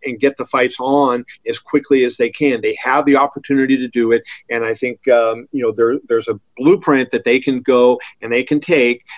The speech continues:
from what U F C did. And I'm sure Dana White would share that information with them, um, if, if they ask.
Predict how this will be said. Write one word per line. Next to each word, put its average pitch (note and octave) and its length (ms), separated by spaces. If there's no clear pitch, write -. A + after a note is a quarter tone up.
from B2 380
what B2 280
U C3+ 220
F C3 120
C D3+ 260
did. A#2 260
And A#2 180
I'm A#2+ 100
sure C3+ 220
Dana C3 260
White C3+ 220
would A#2+ 100
share E3 300
that C3 180
information A#2 580
with A2+ 200
them, A2+ 240
um, A#2 460
if, B2 300
if C3 180
they A#2+ 200
ask. C#3+ 440